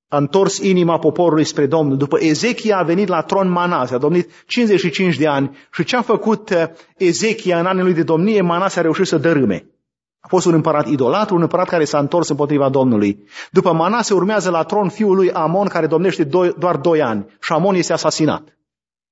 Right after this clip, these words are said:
Când Amon este asasinat, pe cine să pună împărat? Eh,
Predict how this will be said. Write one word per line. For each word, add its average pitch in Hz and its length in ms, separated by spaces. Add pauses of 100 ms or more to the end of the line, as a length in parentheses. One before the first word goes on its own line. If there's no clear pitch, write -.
(440)
Când 175 340
Amon 180 280
este 175 200
asasinat, 160 720 (180)
pe 147 80
cine 208 220
să 175 140
pună 170 400
împărat? 160 720 (540)
Eh, 151 220